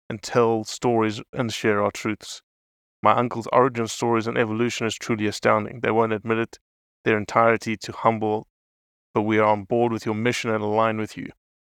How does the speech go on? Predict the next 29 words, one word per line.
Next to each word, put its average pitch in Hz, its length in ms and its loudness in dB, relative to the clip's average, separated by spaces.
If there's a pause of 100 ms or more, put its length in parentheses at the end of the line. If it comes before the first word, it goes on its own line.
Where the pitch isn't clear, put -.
(300)
Contact 139 480 2
me 120 260 -2
if 120 160 -6
you 117 100 0
would 110 100 -2
like 113 220 4
to - 120 -8
talk. 117 400 -2
I'm 107 120 -4
sure 120 240 -2
you've 113 140 -4
got - 180 -8
plenty 120 260 0
of 120 200 -2
people, 107 420 -2 (560)
but 110 100 2
I 107 80 2
can 107 160 -6
promise 120 460 2
you, 117 80 2
you 110 100 0
won't 113 180 2
find 110 280 0
more 113 260 0
honest 117 400 0
and 110 80 -6
humble 113 300 0
people 110 380 -4
that 107 160 -2